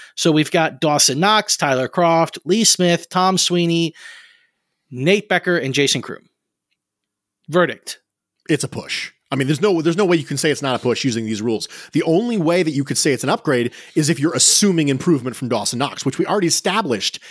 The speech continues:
Speaker 2: in the guidelines to this discussion was not something we can do. Therefore, it's a push.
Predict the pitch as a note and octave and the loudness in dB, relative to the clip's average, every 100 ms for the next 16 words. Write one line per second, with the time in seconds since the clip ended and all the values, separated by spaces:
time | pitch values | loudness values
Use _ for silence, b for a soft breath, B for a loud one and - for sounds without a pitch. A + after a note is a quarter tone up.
0 | B B F3+ F3 D#3+ C#3 C#3 D#3+ D3+ D3 | B B 0 2 0 0 0 0 0 0
1 | D3 - C3 B2 A#2 - F#3 - A2+ B | -2 -2 0 0 0 0 0 -2 -6 B
2 | - C#3+ C#3+ C3+ - C#3+ B2 A2+ A2 A2+ | -2 0 0 -2 -2 -2 -2 -4 -4 0
3 | C3+ G2 A2+ G#2+ A2 G2+ - G#2+ F#2+ - | 0 2 0 0 0 0 -4 -8 -10 -12
4 | - | -16